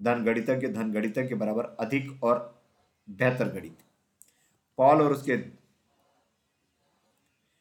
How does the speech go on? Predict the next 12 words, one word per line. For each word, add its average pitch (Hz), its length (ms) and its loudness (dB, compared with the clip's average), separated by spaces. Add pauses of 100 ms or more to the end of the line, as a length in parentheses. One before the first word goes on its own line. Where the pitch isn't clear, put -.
(380)
दोस्तों 131 360 0
ने 143 80 -2
मिलकर 123 300 0
बड़ी-बड़ी 120 440 2
गणित 110 220 -2
की 117 100 -10
समस्याएं 104 460 -8
सुलझाई। 90 440 -16 (340)
उन्होंने 117 280 -2
नंबर 113 400 0
थ्योरी, 110 300 0
कॉम्बिनेट्रिक्स, 113 1300 -4